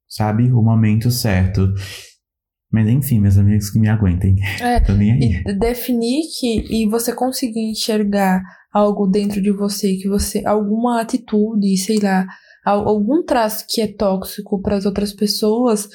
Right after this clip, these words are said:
Speaker 2: que faz mal, né? Você tá fazendo mal pras outras pessoas. Identificar é o, é o primeiro passo pra mudar, não é simplesmente, "Eu sou Gabriela", meu professor sempre fala sobre isso.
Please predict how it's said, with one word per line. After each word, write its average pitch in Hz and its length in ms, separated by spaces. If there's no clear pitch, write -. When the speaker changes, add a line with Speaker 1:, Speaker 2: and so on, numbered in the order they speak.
Speaker 2:
que 254 120
faz 370 340
mal, 233 300
né? 214 120
Você 233 160
tá 277 120
fazendo 302 440
mal 214 300
pras 214 220
outras 208 340
pessoas. 190 680
Identificar 262 1000
é 254 120
o, 254 240
é 240 100
o 247 80
primeiro 269 420
passo 285 400
pra 311 180
mudar, 339 420
não 233 100
é 240 60
simplesmente, 240 560
"Eu 220 200
sou 220 340
Gabriela", 214 640
meu 196 160
professor 214 480
sempre 240 240
fala 233 220
sobre 233 280
isso. 196 360